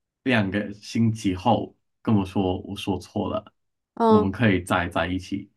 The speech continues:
Speaker 1: 然后我跟他说，“这是第一次发生，我觉得这是太，太，太复杂了。”
Speaker 2: 嗯。
Speaker 1: 所以我跟他说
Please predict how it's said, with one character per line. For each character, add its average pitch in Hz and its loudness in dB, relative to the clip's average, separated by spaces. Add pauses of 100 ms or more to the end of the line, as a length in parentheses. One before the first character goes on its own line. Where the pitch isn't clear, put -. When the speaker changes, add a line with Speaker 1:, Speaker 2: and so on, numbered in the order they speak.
(240)
Speaker 1:
然 123 2
后 151 6
我 160 4
跟 190 2
他 - 2
说 123 -2 (400)
，“这 196 -6
是 175 -8
第 143 6
一 131 4
次 131 -2
发 107 2
生， 98 -4 (1040)
我 101 2
觉 98 2
得 101 4
这 113 2
是 113 2
太， 113 2 (1120)
太， 117 2
太 156 4
复 107 4
杂 80 4
了。” - -8 (260)
Speaker 2:
嗯。 214 4 (600)
Speaker 1:
所 131 4
以 - 10
我 131 8
跟 113 2
他 107 2
说 98 -4